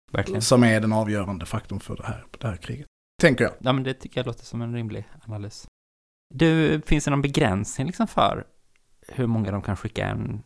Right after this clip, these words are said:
Speaker 1: i en våg? Blir det ineffektivt ifall du skickar så här hundra eller tvåhundra shades i samma våg, liksom?
Speaker 2: Nej, jag tror att det är ett, nej, nej, det skulle bara
Speaker 1: Eller
Speaker 2: vara
Speaker 1: har du
Speaker 2: effektivare.
Speaker 1: för färre mål? Eller så har du för få mål för att liksom kunna sprida eller så?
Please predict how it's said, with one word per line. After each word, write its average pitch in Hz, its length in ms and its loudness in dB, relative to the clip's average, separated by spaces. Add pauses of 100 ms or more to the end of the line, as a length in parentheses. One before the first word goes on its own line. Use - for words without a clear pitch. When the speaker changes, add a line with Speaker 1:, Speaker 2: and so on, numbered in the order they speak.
(320)
Speaker 1:
i 101 60 -4
en 95 100 0
våg? 110 340 2
Blir 107 140 2
det - 60 -2
ineffektivt 113 840 0
ifall 101 220 -2
du 101 80 -2
skickar 95 260 -4
så - 100 -2
här 92 100 2
hundra 101 420 2
eller 101 140 -4
tvåhundra 101 680 2 (180)
shades 95 440 -2
i 104 60 -6
samma 98 400 0 (580)
våg, 101 360 -4
liksom? 110 340 -6 (640)
Speaker 2:
Nej, 139 160 4
jag 117 100 2
tror 190 120 8
att 170 60 6
det 151 80 6
är 135 60 6
ett, - 120 -6 (180)
nej, 120 480 4
nej, 113 180 2
det 110 100 -2
skulle 147 280 2
bara 165 140 6
Speaker 1:
Eller 127 120 8
Speaker 2:
vara 123 100 8
Speaker 1:
har 127 60 8
du 123 80 2
Speaker 2:
effektivare. 120 460 0
Speaker 1:
för - 140 -10
färre 110 460 0
mål? 120 580 0
Eller 117 160 2
så 113 120 0
har 123 100 4
du 120 60 0
för - 120 0
få 117 240 6
mål 110 320 4
för 107 100 0
att - 100 -4
liksom 110 200 -4
kunna 110 160 -2
sprida 104 400 -6
eller 107 120 -8
så? - 120 -14